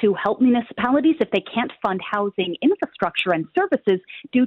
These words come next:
to a new provincial law. Uh, in, or Municipal Affairs and Housing Minister Steve Clark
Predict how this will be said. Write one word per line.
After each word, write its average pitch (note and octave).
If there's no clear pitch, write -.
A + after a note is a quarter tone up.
to C#4+
a C#4+
new F3+
provincial F3+
law. A3
Uh, F#3
in, F#3+
or F3+
Municipal A3
Affairs A3+
and F3
Housing C4
Minister D#3+
Steve G3
Clark -